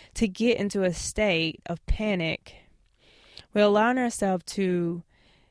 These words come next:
to be afraid, and we don't even know if the next day is gonna be okay. Now, if you're on E, okay, maybe that's a,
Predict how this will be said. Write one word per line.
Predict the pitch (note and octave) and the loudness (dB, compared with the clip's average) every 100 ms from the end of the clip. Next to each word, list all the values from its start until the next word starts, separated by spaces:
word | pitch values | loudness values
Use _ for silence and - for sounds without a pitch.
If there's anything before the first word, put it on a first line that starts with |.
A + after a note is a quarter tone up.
| _ _ _ _ _ | _ _ _ _ _
to | - - G#3+ | -6 -2 0
be | G#3 | 2
afraid, | G3+ F#3 - G3+ A#3 A3+ F3 E3+ - | 0 0 -2 0 2 2 0 -2 -4
and | F#3 F#3 | -4 -2
we | A#3 | 0
don't | C4+ B3+ | 0 0
even | B3 A3 G3 | 0 -2 -2
know | F#3+ F#3+ F#3+ F3+ F3 F#3 - | 0 0 0 0 -2 -6 -6
if | F#3 | -8
the | - F#3 | -2 -2
next | F#3 - - | -2 -4 -4
day | F3+ | -4
is | F3+ F3 | -4 -4
gonna | F#3 | -4
be | F3+ F3 | -2 -4
okay. | F3 G3+ F3 - F3+ _ _ _ _ _ _ _ _ _ | -4 -4 -4 -6 -12 _ _ _ _ _ _ _ _ _
Now, | A3 A3 | 2 2
if | G3+ | 2
you're | A3 G#3+ | 0 2
on | F#3+ G3+ | 2 0
E, | - G3 A3+ B3 - | 0 0 0 -2 -2
okay, | F#3+ F3+ F3 E3 E3 | -2 0 0 0 -4
maybe | F#3+ F3 E3 E3+ | -4 -2 0 0
that's | E3+ - | -2 -4
a, | F3+ | -8